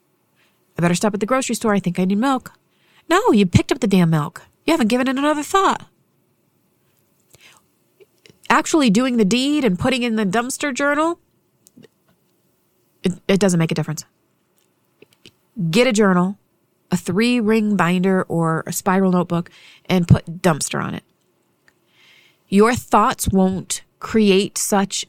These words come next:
an, a force inside of you. It won't create so much pressure and overwhelm if you could get them out. It's just like doing the deed. You go get the milk. You never think about it again until you need milk again.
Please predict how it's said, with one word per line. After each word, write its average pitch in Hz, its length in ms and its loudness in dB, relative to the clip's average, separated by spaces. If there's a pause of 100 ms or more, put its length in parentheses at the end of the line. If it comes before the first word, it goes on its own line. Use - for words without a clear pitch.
an, 170 320 0 (100)
a 170 80 2
force - 680 0
inside 185 440 0
of 196 120 0
you. 220 240 0
It - 80 -6
won't 185 260 -2
create 196 520 0
so 190 300 0
much 180 340 -4
pressure 190 380 0
and 165 140 -4
overwhelm 190 500 0 (360)
if 185 180 -2
you 190 80 2
could 175 180 -4
get 175 140 -2
them 151 160 -4
out. 143 220 -8 (1080)
It's - 180 -2
just 208 280 -2
like 208 160 0
doing 175 240 2
the 190 80 0
deed. 165 320 -2 (360)
You 165 120 -2
go 180 160 2
get 196 160 0
the 214 40 -2
milk. 254 300 0
You 156 80 -4
never 160 140 -4
think 190 180 -6
about 214 160 -2
it 220 80 -2
again 226 220 -4
until 233 160 -4
you 233 60 -2
need 233 140 -2
milk 254 200 -6
again. 170 240 -6